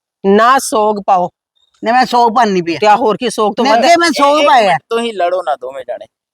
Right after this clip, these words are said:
Speaker 3: ਵੀ, ਅ, ਆਪਣਾ ਬੀਬੀ ਮੇਰੀ ਗੱਲ ਸੁਣੋ, ਤੁਹਾਨੂੰ ਝਗੜਾ ਇਹ ਆ ਕਿ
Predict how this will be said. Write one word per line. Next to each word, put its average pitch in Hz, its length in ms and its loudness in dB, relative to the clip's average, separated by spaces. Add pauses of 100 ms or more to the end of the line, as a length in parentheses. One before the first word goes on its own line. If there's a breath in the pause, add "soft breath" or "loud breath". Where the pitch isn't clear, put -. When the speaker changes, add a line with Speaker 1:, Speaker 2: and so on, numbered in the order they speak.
(140)
Speaker 3:
ਵੀ, 165 340 -8
ਅ, - 400 -4 (140)
ਆਪਣਾ 170 340 -2
ਬੀਬੀ 180 320 -6
ਮੇਰੀ 180 220 -10
ਗੱਲ 127 240 0
ਸੁਣੋ, 98 280 -14 (680)
ਤੁਹਾਨੂੰ 175 420 0
ਝਗੜਾ 170 460 0
ਇਹ 170 300 -2
ਆ 160 100 0 (540)
ਕਿ 208 160 -6